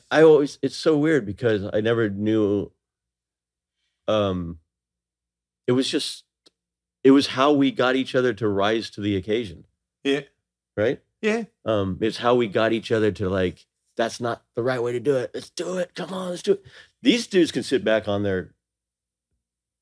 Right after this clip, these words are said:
Speaker 1: abilities.
Speaker 2: Yeah.
Speaker 1: And we're, like, pushing each other, like, "You're, you terrible," <laughs> like, or
Speaker 2: Yeah.
Speaker 1: whatever. I remember, dude, and this is, I've never even told you this, but I have it. And it's like, this is just the type of guys we are.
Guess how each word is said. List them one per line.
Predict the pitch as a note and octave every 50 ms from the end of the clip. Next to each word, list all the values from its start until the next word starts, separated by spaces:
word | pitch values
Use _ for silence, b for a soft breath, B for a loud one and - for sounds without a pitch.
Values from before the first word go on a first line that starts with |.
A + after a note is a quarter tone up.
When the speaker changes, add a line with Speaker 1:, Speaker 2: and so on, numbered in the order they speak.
| _ _ _ _ _ _ _ _ _ _ _ _ _ _ -
Speaker 1:
abilities. | G2 E2 C3+ C3+ C3 A2+ - - A2 C#3+ - - - _ _ _ _ _ _ _ _ _ -
Speaker 2:
Yeah. | C3+ D3 D3
Speaker 1:
And | C#3 C3+ C#3
we're, | D3 D#3+ D#3
like, | C#3+ A#2 G#2 F#2+
pushing | - D3 C3+ - C3 A#2+
each | A#2 G#2 - B2
other, | A#2 A2+ A2
like, | G#2 G2 G2 G#2
"You're, | A2+ B2+ C3 A#2+ -
you | - G#2+ A2+ B2+ C3+ B2+ A#2 G2+ F#2 _ -
terrible," | - - - A#2+ C3 C#3 C#3+ D3 D3+ D3+ D#3+ E3 D#3+ D#3 - F#3 D#3 D#3 D#3
<laughs> |
like, | E3 E3 C#3+ D3 E3+
or | F3
Speaker 2:
Yeah. | G3 G3+
Speaker 1:
whatever. | C3+ C#3+ D3+ E3+ - B B B B B B B C#3 B
I | D3+
remember, | G3 A3+ G3 F#3 G3+ B3+ D4+ - -
dude, | - - D#3 E3+ D3 A2 -
and | - B2 B2+
this | C#3+ D3+ - -
is, | G#2+ A2
I've | A2+ B2
never | C#3+ D#3 -
even | A2+ A#2+ A2
told | F2 A2 A#2+ C#3+ C#3+
you | B2 F#2+
this, | F2 E2 - - _ _ _ _ _ _ _ _ _ _ _ _ _ _ _ _ _ _ _ _ _ _ _ _ _ _ _ _ _ -
but | - A2
I | A2 C3+
have | B2+ G#2+ G#2+ D3+ D#3+ A#2+
it. | G2 C#2+
And | G2 G2
it's | G2 - A2
like, | G2+ E2+ F2
this | B2 C#3 -
is | A#3+ G3
just | - - - -
the | C3
type | G#2 - A#2+ A#2 - -
of | G#2
guys | F#2+ G2 G2+ G2 F#2 E2+
we | F#2+ F#2+ F#2+
are. | G#2 A#2+ A2+ E2 D2+